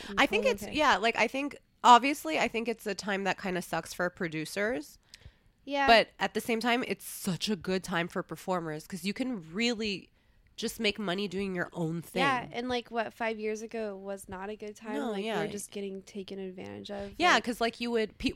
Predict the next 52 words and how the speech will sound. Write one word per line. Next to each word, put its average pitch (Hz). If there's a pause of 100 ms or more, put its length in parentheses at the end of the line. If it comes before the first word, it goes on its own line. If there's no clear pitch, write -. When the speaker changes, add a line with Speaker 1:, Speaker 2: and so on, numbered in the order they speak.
(120)
Speaker 2:
people, 247
like, 240
don't 220
Speaker 1:
Do -
you 202
Speaker 2:
know 320
this, 349
Speaker 1:
remember 415
Speaker 2:
but -
we 220
don't 202
get 185
royalties. 180
Speaker 1:
you 311
were 359
doing 285
showcases 214
all 196
the 185
time. 196
It's 208
Speaker 2:
Mm-hmm. 208
Speaker 1:
like, 233
"Oh, 330
the 311
more 320
scenes 294
you 254
do 233
for 226
the, 208
your 285
movie, 254
Speaker 2:
Mm-hmm. 190
Speaker 1:
shouldn't 294
we 285
get 277
a 254
less, 240
y-, 233
your 233
rate 202
should 240
be 240
less?" 240
So 226
it's 180
like, 190
Speaker 2:
Mm-hmm. 214
Speaker 1:
"What 254
the 214
fuck? 226